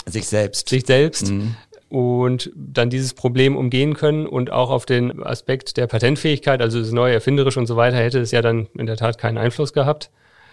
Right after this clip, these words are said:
Speaker 2: so dass man da auch den wirtschaftlichen Schaden hätte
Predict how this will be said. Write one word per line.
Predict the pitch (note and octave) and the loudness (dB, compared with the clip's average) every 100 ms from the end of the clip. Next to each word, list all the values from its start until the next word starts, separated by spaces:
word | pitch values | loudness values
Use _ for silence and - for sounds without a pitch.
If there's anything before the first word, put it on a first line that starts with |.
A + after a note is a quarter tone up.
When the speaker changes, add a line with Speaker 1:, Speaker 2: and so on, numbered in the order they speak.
| _ | _
Speaker 2:
so | - | -6
dass | A#2 A2+ | 0 0
man | B2+ A#2 | 2 2
da | A#2 A#2+ | 2 2
auch | B2 A#2+ | 2 -2
den | - A#2+ A#2+ | -2 -4 0
wirtschaftlichen | C#3 C#3 A2+ A2 A2+ | 2 2 -2 -6 -6
Schaden | - A2 A2 G#2 - - _ | 0 2 2 -2 -10 -20 _
hätte | B2 - A2+ | -4 -2 -4